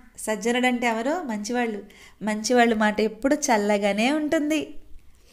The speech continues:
కంచు మోగితే ఎక్కువ ధ్వని, ధ్వని వినిపిస్తుంది కదా? బంగారం అలా మోగుతుందా? చిన్న శబ్దం వస్తుంది. కంచు అయితే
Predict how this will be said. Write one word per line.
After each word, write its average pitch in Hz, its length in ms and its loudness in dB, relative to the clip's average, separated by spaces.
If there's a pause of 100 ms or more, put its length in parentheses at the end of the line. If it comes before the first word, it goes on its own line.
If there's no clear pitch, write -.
(920)
కంచు 339 380 6
మోగితే 294 640 6
ఎక్కువ 247 340 4
ధ్వని, 233 380 0
ధ్వని 233 460 0
వినిపిస్తుంది 247 720 -2 (880)
కదా? 294 220 -2 (920)
బంగారం 226 360 0
అలా 277 140 4
మోగుతుందా? 294 680 2 (520)
చిన్న 285 220 2
శబ్దం 277 420 4
వస్తుంది. 226 480 -2 (920)
కంచు 285 320 10
అయితే 330 540 8